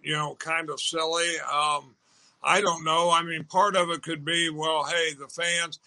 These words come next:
again, this is New York and this is fans. Um,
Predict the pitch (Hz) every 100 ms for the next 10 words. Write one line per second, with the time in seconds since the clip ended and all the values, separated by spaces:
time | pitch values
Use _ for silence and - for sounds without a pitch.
0 | _ 185 190 226 180 151 185 165 170 151
1 | 185 180 165 165 170 165 - 156 151 175
2 | 156 147 - - 180 160 147 - - -
3 | 147 131